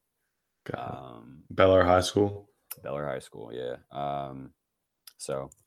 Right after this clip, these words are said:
Speaker 2: uh, yeah, and, and so senior year, they just kinda kept in touch. Um, I was playing well. Um, I D H'd a lot my senior years, did that, caught a little, played a little outfield, and then, um, made the All-Star, the, the, the, the conference All-Star game.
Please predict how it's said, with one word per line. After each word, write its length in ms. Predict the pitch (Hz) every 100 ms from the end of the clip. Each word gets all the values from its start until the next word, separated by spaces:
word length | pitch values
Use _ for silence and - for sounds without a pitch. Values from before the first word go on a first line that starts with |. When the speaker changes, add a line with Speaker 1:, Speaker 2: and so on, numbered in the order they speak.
| _ _ _ _ -
Speaker 2:
uh, 160 | 78
yeah, 120 | 95 104
and, 240 | 92 98
and 300 | 95 90 87
so 140 | - 95
senior 240 | - 113
year, 140 | 110 104
they 140 | 90
just 140 | 82 -
kinda 120 | 95
kept 140 | 95
in 80 | 87
touch. 480 | 85 113 - - -
Um, 720 | 82 82 82 82 82 82 87 _ _ _ _ _ _ -
I 100 | 95
was 160 | 92
playing 360 | - 107 101 90
well. 400 | 85 98 104 - _ _
Um, 420 | 82 82 85 82
I 60 | 82
D 220 | 76 82
H'd 220 | 87 92 98
a 40 |
lot 320 | 95 95 95 - -
my 100 | 95
senior 360 | - 101 95
years, 440 | 95 95 95 92 -
did 260 | 87 78
that, 380 | 82 90 92 92
caught 240 | - 95 92
a 40 |
little, 240 | 92 92
played 200 | 87 92
a 40 | 90
little 180 | 87 82
outfield, 640 | 90 87 95 95 92 87 - _
and 180 | - 90
then, 540 | 90 85 85 85 82 82
um, 560 | 76 76 76 73 73 76 _ 87
made 140 | 90
the 60 | 78
All-Star, 400 | 87 - 90 85
the, 220 | 85 78 - -
the, 360 | 78 80 80 76
the, 200 | 78 78
the 60 | -
conference 340 | - 87 82
All-Star 320 | 80 80 85 82
game. 400 | 82 80 78